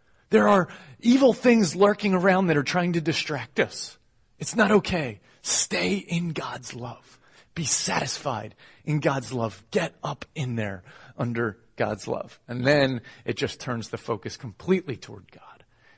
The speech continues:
and says, "He's the one who is able to keep us from stumbling. He's the one who can present us faultless. To him be all the glory, all the honor, all the dominion, all the authority, all the praise. Amen and amen." Right? And that's the picture. It's a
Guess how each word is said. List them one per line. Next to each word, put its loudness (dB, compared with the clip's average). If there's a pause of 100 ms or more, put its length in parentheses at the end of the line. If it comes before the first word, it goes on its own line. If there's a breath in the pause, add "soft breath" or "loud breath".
and -10
says, -4 (240 soft breath)
"He's 4
the 2
one -10 (420)
who 4
is 2
able 4
to 0
keep -6
us -12
from -14
stumbling. -10 (240 loud breath)
He's 8
the 2
one 0
who -4
can -8
present -2
us -6
faultless. 0 (300 loud breath)
To 4
him 8
be 8
all 10
the 8
glory, 4 (240 loud breath)
all 10
the 8
honor, 2
all 10
the 8
dominion, 4
all 10
the 12
authority, 6
all 10
the 8
praise. -2 (300 soft breath)
Amen -4 (200)
and -10
amen." -10 (680)
Right? -4
And -2
that's 4
the 0
picture. 0
It's -10
a -14